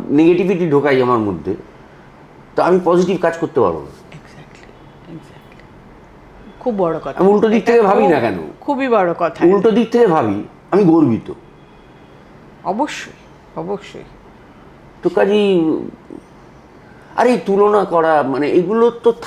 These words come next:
Speaker 1: থাকবেই।
Speaker 2: থাকবেই, এটা তো
Speaker 1: কিছু
Speaker 2: থাকবেই।
Speaker 1: করার নেই।
Speaker 2: এটা তো থাকবেই, এটা তো অবশ্যই থাকবে। সাধারণভাবে আমাদেরও মনে আসে।
Speaker 1: হ্যাঁ, হ্যাঁ, definitely।
Speaker 2: আর তোর এই বলিউড টলিউড দু জায়গায় করছিস তুই,
Speaker 1: হুম।
Speaker 2: তো এরকম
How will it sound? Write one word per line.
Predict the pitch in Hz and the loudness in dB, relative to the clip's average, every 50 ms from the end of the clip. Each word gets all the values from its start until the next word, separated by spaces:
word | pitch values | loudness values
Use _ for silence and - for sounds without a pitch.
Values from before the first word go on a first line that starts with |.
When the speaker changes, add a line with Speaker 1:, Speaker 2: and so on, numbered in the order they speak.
| - - | -12 -6
Speaker 1:
থাকবেই। | - 190 185 185 214 175 196 | -4 -2 0 0 2 2 2
Speaker 2:
থাকবেই, | 185 247 208 185 160 147 123 117 - | 2 2 0 -2 -6 -8 -10 -12 -16
এটা | 185 - 359 | -12 -8 -6
তো | 370 | -4
Speaker 1:
কিছু | - - 202 | -4 -4 -2
Speaker 2:
থাকবেই। | - - - - 135 | -2 -2 0 0 2
Speaker 1:
করার | 170 190 175 | 2 0 0
নেই। | 139 104 90 80 73 - - 269 | -2 -4 -6 -8 -10 -10 -12 -12
Speaker 2:
এটা | 254 262 339 | -8 -6 -6
তো | 339 - 330 | -6 -6 -10
থাকবেই, | - - - 170 127 117 120 - - - - - - - - - - | -10 -8 -8 -8 -8 -10 -14 -18 -20 -20 -20 -20 -20 -20 -20 -20 -20
এটা | 165 - 196 185 | -20 -20 -18 -12
তো | - 190 156 | -10 -10 -10
অবশ্যই | 139 - 180 - - 156 147 139 - | -10 -12 -14 -16 -14 -16 -16 -16 -18
থাকবে। | 120 104 85 82 80 - 185 - - | -20 -20 -20 -20 -20 -20 -20 -20 -10
সাধারণভাবে | - 269 277 247 285 254 233 220 180 165 156 160 170 | -6 -4 -2 0 0 -2 -2 -4 -6 -8 -8 -6 -6
আমাদেরও | 180 214 240 254 240 262 254 254 247 240 247 - - - - - - 220 | -4 -4 -4 -2 0 2 2 2 2 0 -4 -12 -20 -20 -20 -18 -12 -8
মনে | 214 190 180 165 | -8 -6 -6 -6
আসে। | 147 156 - - - | -8 -8 -10 -6 -2
Speaker 1:
হ্যাঁ, | 277 311 311 | 0 0 2
হ্যাঁ, | 277 220 170 147 | 2 0 0 0
definitely। | 139 185 185 185 160 117 87 80 76 69 - 73 - - - - - - - - - - - - - | 0 0 0 0 -2 -2 -4 -8 -12 -16 -18 -20 -20 -20 -20 -20 -20 -20 -20 -20 -20 -20 -20 -8 -4
Speaker 2:
আর | 226 226 233 240 240 - - - - - - - - | -2 0 0 -2 -4 -6 -10 -14 -16 -20 -20 -16 -10
তোর | 269 262 269 269 262 | -8 -6 -6 -6 -6
এই | 254 226 226 220 233 233 220 220 - - - - | -8 -8 -6 -6 -6 -6 -8 -12 -14 -20 -10 -4
বলিউড | 214 226 226 226 247 262 269 269 240 - - - | -2 -2 0 0 -2 -4 -4 -6 -10 -8 -2 -2
টলিউড | 240 233 220 233 247 247 247 208 196 - - | -2 0 0 -2 -4 -4 -4 -6 -10 -14 -14
দু | 202 214 233 | -12 -10 -4
জায়গায় | 190 233 214 208 208 214 208 | -2 -2 0 0 0 -2 -2
করছিস | 208 - 196 185 190 - - 180 165 - - | -2 -4 -6 -6 -6 -8 -10 -10 -10 -10 -12
তুই, | - 170 165 - - - - - 98 107 | -14 -12 -14 -14 -16 -20 -20 -20 -18 -16
Speaker 1:
হুম। | 120 117 110 110 | -16 -14 -8 -4
Speaker 2:
তো | 208 202 196 190 190 190 190 90 - - - - | -2 0 0 0 -2 -2 -4 -6 -10 -16 -14 -6
এরকম | 196 220 226 233 233 269 262 247 262 | -2 -2 -2 -2 -2 -4 -6 -6 -8